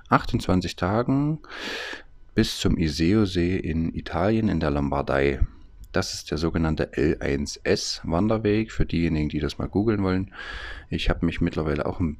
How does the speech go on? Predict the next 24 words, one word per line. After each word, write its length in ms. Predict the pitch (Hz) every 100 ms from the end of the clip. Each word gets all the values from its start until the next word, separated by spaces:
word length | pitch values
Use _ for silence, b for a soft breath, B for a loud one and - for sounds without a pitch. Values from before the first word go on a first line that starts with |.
| -
bisschen 320 | 87 - 69
mehr 140 | 87
sogar 220 | 117 113
damit 220 | 110 107 -
beschäftigt, 500 | - 101 - 98 -
und 100 | 87
zwar 600 | - 80 80 80 78 -
ist 240 | - - -
das 200 | 78 -
eine 160 | 73
Variante 520 | 71 73 71 87 104 120
vom 280 | - 78 -
L 160 | - -
eins. 560 | 80 101 147 - - B B B B B B
Und 160 | 90 85
der 120 | 73
L 160 | 76 -
eins 300 | 85 107 -
ist 360 | - 90 - -
eine 300 | 82 80 -
Alpenüberquerung, 1120 | 87 - - 87 - 85 90 87 87 85 -
der 160 | 76
von 280 | 78 78 73
Garmisch 640 | 76 78 87 92 85 -